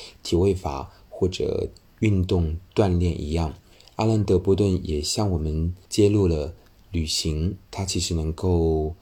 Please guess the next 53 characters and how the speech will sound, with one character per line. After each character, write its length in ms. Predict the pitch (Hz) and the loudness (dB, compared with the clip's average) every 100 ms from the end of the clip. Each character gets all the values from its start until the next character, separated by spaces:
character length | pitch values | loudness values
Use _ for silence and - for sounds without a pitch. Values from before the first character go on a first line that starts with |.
| - - _ | -20 -20 _
更 160 | 120 107 | -2 -2
好 180 | 85 | -2
地 120 | 80 82 | -4 -4
表 160 | 76 | -4
达 180 | 73 78 | -4 -6
出 400 | - 95 92 - - | -4 0 0 -2 -6
在 340 | - 80 76 | -4 -2 -2
紧 280 | 78 - 78 | -6 -6 -4
张 180 | 82 98 | -2 -2
的 80 | 92 | 0
工 240 | 87 90 | 0 -2
作、 380 | 92 98 82 - - - | 0 2 2 -2 -12 -16
辛 320 | - - 98 104 | -8 -4 -2 -2
苦 160 | 90 | -4
的 80 | 80 | -4
谋 260 | 78 76 82 | -2 -2 -2
生 480 | - 98 95 101 107 - - | 0 0 -2 -4 -8 -18 -8
或 160 | - | -4
者 400 | 87 80 71 65 - | 0 0 0 -4 -4
挣 220 | - 98 | -2 0
扎 400 | 92 78 73 85 - - _ | 0 -2 -4 -6 -10 -20 _
之 180 | - 98 | -4 -2
外 180 | 95 92 | 0 0
的 240 | 87 73 - | 0 -2 -2
另 240 | 95 101 | -2 0
一 60 | 87 | 0
种 260 | - 71 90 | -2 -6 -8
生 280 | - - 95 | -6 -2 -2
活 160 | 95 76 | -2 -2
的 120 | 76 | -2
意 120 | 82 | -4
义。 280 | 80 78 82 - _ _ - - - | -4 -6 -8 -16 _ _ -20 -20 -8
那 280 | - 101 95 | 0 2 2
如 160 | 87 104 | 2 4
果 120 | 110 | 2
说 180 | - 101 | 2 0
旅 220 | 85 76 | 0 -2
行 280 | - 85 85 | -4 -2 0
有 140 | 73 | -2
一 80 | 82 | -4
种 420 | - 80 71 73 - - | -4 -6 -6 -10 -12 -10
区 220 | - 117 | -4 0
别 140 | 101 | 0
于 120 | 82 78 | 0 -2
日 80 | 104 | -2
常 200 | 92 90 | 0 0
生 220 | 113 110 | 0 0
活 80 | 92 | 0
的 80 | |
意 240 | - 104 85 | 0 0 0
义 60 | |
的 120 | 78 85 | -2 -4
话， 320 | - 80 | -4 -6